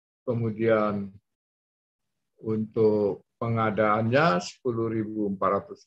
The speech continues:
lima, dan untuk proses financial close-nya sembilan ribu tujuh ratus sembilan puluh, dan untuk konstruksinya delapan ribu dua ratus empat puluh.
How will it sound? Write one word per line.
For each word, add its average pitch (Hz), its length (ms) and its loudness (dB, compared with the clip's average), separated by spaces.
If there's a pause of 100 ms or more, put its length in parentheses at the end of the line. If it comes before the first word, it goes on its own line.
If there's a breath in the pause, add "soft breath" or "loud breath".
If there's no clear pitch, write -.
lima, 143 400 0 (840)
dan 113 320 -2
untuk 120 360 -2
proses 160 720 -2
financial 131 560 2
close-nya 120 480 -2
sembilan 113 440 -2
ribu 104 280 -4 (240)
tujuh 101 200 -4
ratus 101 280 -4
sembilan 95 320 -6
puluh, 147 400 0 (1200)
dan 110 240 -2
untuk 117 320 -4
konstruksinya 117 960 -2
delapan 120 400 0
ribu 113 320 0
dua 101 240 2
ratus 101 160 -10
empat 98 360 -6
puluh. 110 280 0